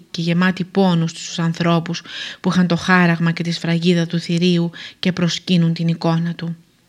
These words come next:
Όχι μόνον πόνοι φυσικοί από πληγάς και έλκη σωματικά, αλλά και πόνοι ηθικοί από το ανήσυχον εσωτερικόν των,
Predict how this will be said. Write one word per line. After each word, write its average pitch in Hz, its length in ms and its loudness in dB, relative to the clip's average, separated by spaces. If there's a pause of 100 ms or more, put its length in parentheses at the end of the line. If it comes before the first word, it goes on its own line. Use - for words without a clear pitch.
(680)
Όχι 214 240 2
μόνον 226 460 8
πόνοι 175 360 4
φυσικοί 170 560 -2
από 165 160 -2
πληγάς 165 580 0
και 170 160 0
έλκη 170 280 0
σωματικά, 165 800 -2 (520)
αλλά 175 160 4
και 170 160 0
πόνοι 196 320 4
ηθικοί 180 680 -4
από 170 240 -2
το 170 100 -2
ανήσυχον 180 540 2
εσωτερικόν 165 680 0
των, 160 220 -6